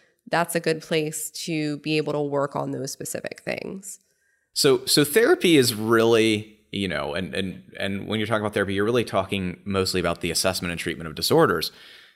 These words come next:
Speaker 2: Therapy is really about why is something happening, right? Whereas coaching is,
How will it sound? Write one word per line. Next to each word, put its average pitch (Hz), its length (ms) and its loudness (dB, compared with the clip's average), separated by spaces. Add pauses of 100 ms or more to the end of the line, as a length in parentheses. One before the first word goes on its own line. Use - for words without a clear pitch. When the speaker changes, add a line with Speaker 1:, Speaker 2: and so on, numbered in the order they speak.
(400)
Speaker 2:
Therapy 202 500 4
is 117 180 2
really 113 320 2
about 95 680 4
why 92 640 2
is 98 280 0
something 82 480 -2
happening, - 560 -10 (220)
right? 90 360 0 (1120)
Whereas 104 500 4
coaching 135 680 2
is, 101 800 2